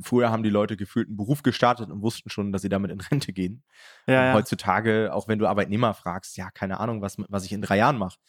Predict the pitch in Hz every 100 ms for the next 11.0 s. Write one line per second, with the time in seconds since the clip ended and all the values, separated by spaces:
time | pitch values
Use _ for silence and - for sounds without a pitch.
0 | _ _ - 107 - 113 120 110 - 147
1 | 139 - 104 101 107 107 107 101 135 -
2 | 92 95 87 - 95 101 _ _ _ 104
3 | - 110 107 110 101 104 101 92 98 -
4 | 95 92 92 165 - - - 165 190 156
5 | 165 143 123 - 127 147 160 _ _ _
6 | 95 104 98 90 165 185 98 - 101 95
7 | 104 98 - 104 90 95 90 - 92 85
8 | 90 87 85 85 95 - 104 101 80 107
9 | 107 113 107 110 143 - 117 107 - _
10 | - - 104 98 107 98 95 117 120 98